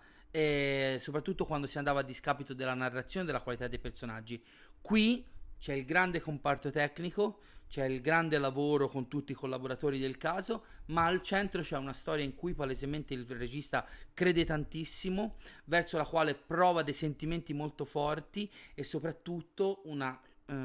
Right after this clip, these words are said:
una storia ricca di personaggi scritti da Dio. Ci sono personaggi che veramente sono in scena per tre,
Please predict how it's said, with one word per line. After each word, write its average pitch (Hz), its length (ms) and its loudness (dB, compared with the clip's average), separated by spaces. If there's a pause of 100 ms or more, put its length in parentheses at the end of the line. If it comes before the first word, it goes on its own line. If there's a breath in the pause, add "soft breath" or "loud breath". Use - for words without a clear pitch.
(460)
una 151 200 0
storia 170 640 4 (220 loud breath)
ricca 175 420 0
di 143 140 -4
personaggi 151 920 -2 (200 soft breath)
scritti - 800 -6
da 127 160 -4
Dio. 120 420 -8 (300 soft breath)
Ci 135 80 -10
sono 160 180 -2
personaggi 180 500 -2
che 135 140 -8
veramente 151 480 -4
sono 160 240 -6
in 151 60 -4
scena 165 340 -2
per 127 180 -4
tre, 180 320 0